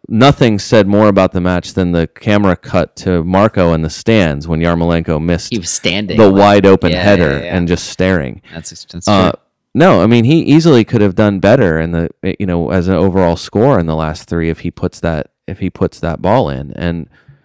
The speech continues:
Speaker 1: no, he's playing really well, and that's, that's the thing. It's just, do you buy, do you buy this, uh, this improved West Ham?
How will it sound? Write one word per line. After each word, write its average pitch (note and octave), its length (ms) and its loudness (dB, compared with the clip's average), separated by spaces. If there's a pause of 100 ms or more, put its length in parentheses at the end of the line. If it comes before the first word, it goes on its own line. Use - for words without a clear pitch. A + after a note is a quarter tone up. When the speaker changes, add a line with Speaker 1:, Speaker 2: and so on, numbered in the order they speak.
(340)
Speaker 1:
no, G#3 120 -2
he's D3+ 140 -2
playing F3 260 0
really F3 200 6
well, D#3 300 4
and C#3 100 2
that's, C3 240 -2
that's E3+ 220 -2
the G3 80 -2
thing. F#3+ 240 -4
It's A2+ 140 -4
just, - 300 -8
do A#2+ 100 -4
you B2 120 2
buy, B2+ 440 2 (580)
do A2+ 100 -6
you A2 100 0
buy G#2 280 2
this, G#2 420 -2
uh, B2+ 460 0
this A2+ 280 -4
improved A#2+ 580 -2
West E3+ 320 -4
Ham? A1+ 300 -10